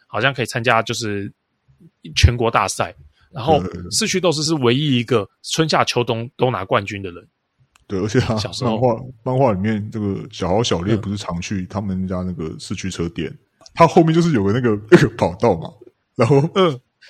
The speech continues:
Speaker 2: 那个跑道就是，因为他们每次跑啊，然后他们可能就会留下什么，什么齿轮油啊，或齿轮，就是那个跑道是越野的，然后他，他们就是，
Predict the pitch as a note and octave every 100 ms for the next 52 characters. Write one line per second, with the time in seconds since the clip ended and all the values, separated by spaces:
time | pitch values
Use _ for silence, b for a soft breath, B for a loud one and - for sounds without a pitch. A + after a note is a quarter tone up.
0 | B F#3 F3 A2 C3+ E3 F3 D3+ - _
1 | E3+ F3+ D#3 G#2 B2+ - F2+ E2 E2+ E2+
2 | G#2+ G#2+ D#3 D3+ A2+ G#2 C#3 B2 F#2+ G2+
3 | C3 G2+ F2 E2+ F2 G2 - E2+ F2 G2
4 | F#2 E2+ F2 F2+ F#2 A2+ - - D2+ B1+
5 | D2+ G2+ B2 A2 F2 E2+ A2 G#2 A2+ A#2
6 | G2+ D#2+ C#2 B1+ A#1+ - B B B B
7 | - G2+ D#3 C3 - _ - D3 _ C3+
8 | C3+ C#3 C#3+ C#3+